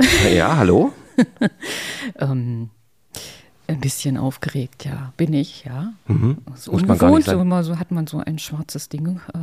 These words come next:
Speaker 2: vorm Mund, ja.
Speaker 1: Ja.
Speaker 2: <laughs>
Speaker 1: Ich habe mich ein bisschen dran gewöhnt, aber es ist erstmal, glaub ich, man muss sich so ein bisschen eingrooven. Wie geht's?
Speaker 2: Es, äh, gut geht es.
Speaker 1: Ja?
Speaker 2: Ja, mir geht's gut. Ja.
Speaker 1: Das, das
Speaker 2: Kann
Speaker 1: freut
Speaker 2: ich,
Speaker 1: mich.
Speaker 2: kann nicht klagen.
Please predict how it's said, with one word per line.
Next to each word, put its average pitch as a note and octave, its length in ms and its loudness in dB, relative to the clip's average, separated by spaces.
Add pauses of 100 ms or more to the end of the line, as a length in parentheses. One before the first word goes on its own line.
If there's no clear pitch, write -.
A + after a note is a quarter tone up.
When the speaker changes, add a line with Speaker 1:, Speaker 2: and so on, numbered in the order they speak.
(120)
Speaker 2:
vorm F3 280 -6
Mund, F#3 340 -2
ja. C#3+ 180 -4
Speaker 1:
Ja. G#2 220 4
Speaker 2:
<laughs> - 1000 2
Speaker 1:
Ich - 100 2
habe - 80 2
mich A2 120 4
ein - 40 -4
bisschen G2+ 180 4
dran G#2 160 4
gewöhnt, G2+ 360 4
aber F2+ 280 2
es F2 140 -4
ist D#2+ 120 -8
erstmal, E2 360 -4
glaub D#2+ 160 -2
ich, E2 160 -6 (540)
man D#2+ 100 -2
muss E2+ 100 0
sich E2 120 -10
so E2 60 -4
ein D#2 40 -4
bisschen D#2 240 -2
eingrooven. D#2 1400 -6 (340)
Wie G2+ 80 -2
geht's? C3 340 -6 (240)
Speaker 2:
Es, - 380 -4
äh, D#3+ 180 -6 (160)
gut - 640 -4
geht D3+ 180 -2
es. C3 280 -6
Speaker 1:
Ja? A#2 180 0 (140)
Speaker 2:
Ja, C#3+ 180 0
mir C#3 140 2
geht's C#3 180 -4
gut. - 240 -16 (160)
Ja. - 60 -8
Speaker 1:
Das, - 180 -4 (360)
das B2 120 -4
Speaker 2:
Kann - 100 -14
Speaker 1:
freut D3+ 180 4
Speaker 2:
ich, D3+ 40 2
Speaker 1:
mich. E3 260 0
Speaker 2:
kann D#3 200 -4
nicht C#3 160 -6
klagen. B2+ 320 -10